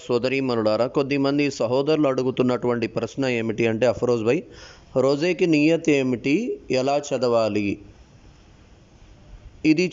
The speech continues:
చదివితేనే ఉపవాసం ఉన్నట్టు అవుతుందా?" అని చెప్పి. అయితే ఈ ప్రశ్నకు జవాబు సూటిగా ఏమిటి అంటే, నియత్ అనేది హృదయంలో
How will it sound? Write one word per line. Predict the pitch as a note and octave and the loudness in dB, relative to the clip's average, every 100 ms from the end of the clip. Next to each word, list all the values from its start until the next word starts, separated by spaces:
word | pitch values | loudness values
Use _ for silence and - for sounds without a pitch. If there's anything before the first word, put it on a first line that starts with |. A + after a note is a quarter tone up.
| D#3+ | 0
చదివితేనే | D3 E3 F3 E3+ | 2 2 2 0
ఉపవాసం | F#3 C3 C#3+ D3 D#3 D#3 G3 A#3 - | -2 0 2 2 2 0 -2 -2 -2
ఉన్నట్టు | C#3+ D3 D#3 D3+ | 0 2 0 0
అవుతుందా?" | C3+ A#2+ B2+ B2 B2+ | -4 0 0 2 2
అని | A#2 G#2 | -2 -2
చెప్పి. | G#2 - G#2+ - - | -4 -2 -8 -8 -2
అయితే | D3+ D#3 F3+ F3 F#3+ - - - - | 0 2 2 0 -4 -12 -20 -20 -6
ఈ | - D3+ | 4 4
ప్రశ్నకు | D3 D3 - E3+ E3 | 4 -2 0 0 0
జవాబు | D3 C3+ D3 D#3+ A#2 - - - - - - | 2 2 2 0 -2 -8 -14 -20 -20 -14 -2
సూటిగా | D#3 E3+ F#3 F3+ E3+ | 0 2 2 2 2
ఏమిటి | D3 C#3+ D3 D3 | 2 0 2 2
అంటే, | C3 A#2 D#3+ A3 C4+ - - - - - - - | 0 0 0 0 -2 -12 -20 -20 -20 -20 -12 0
నియత్ | C#3 F3 G#3 G#3+ F#3+ | 2 4 2 2 2
అనేది | E3 D3+ C#3 D3+ G#3 C#4+ | 2 4 4 4 2 0
హృదయంలో | D#3 B2+ C#3+ D#3 F#3 G3 G3 G3 G3 | -2 0 2 2 2 2 2 4 4